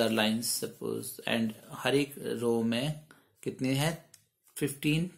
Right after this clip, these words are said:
चेयर्स लगी हुई है। हर एक रो में फिफ्टीन चेयर्स लगी हुई है, like this। तो हर एक लाइन में फिफ्टीन चेयर्स है। और टोटल कितनी लाइन्स हैं?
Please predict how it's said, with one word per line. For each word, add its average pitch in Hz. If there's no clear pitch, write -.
चेयर्स 117
लगी 98
हुई -
है। 135
हर 123
एक 135
रो 107
में 123
फिफ्टीन 117
चेयर्स -
लगी 104
हुई 98
है, -
like 95
this। -
तो 131
हर 123
एक 165
लाइन 110
में 202
फिफ्टीन 165
चेयर्स 107
है। 98
और 120
टोटल 147
कितनी 139
लाइन्स 151
हैं? 220